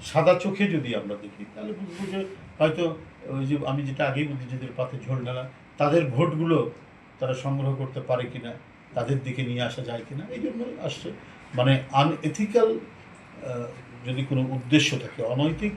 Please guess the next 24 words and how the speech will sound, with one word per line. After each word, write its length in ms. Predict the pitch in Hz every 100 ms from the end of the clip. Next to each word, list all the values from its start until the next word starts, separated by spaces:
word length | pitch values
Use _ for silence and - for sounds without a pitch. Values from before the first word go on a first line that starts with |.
| -
কোনো 120 | 180
উদ্দেশ্য 480 | 160 143 156 147 160 -
থাকলে 260 | 131 147 160
পরে 180 | 185 196 196 - - -
এই 120 | 135
কাজগুলো 520 | 135 123 127 120 123 - - - -
করা 200 | 123 113
যায়। 180 | 104 104
এবং 180 | 156 196
তারা 240 | 196 208 208 -
অতীতেও 400 | 160 202 226 220 226 -
অনেক 200 | 151 143
সময় 240 | - 156
আমরা 180 | 147 131
দেখেছি 400 | 123 120 131 139 131 - - -
এই, 80 |
এই, 220 | 127 123 123
এই, 240 | 120 127 127
এই, 120 | 131
এই 140 | 127 123
ধরনের 240 | 123 120 -
কাজগুলো 320 | 117 104 107
করেছেন, 380 | 104 143 143 113
আমি 160 | 113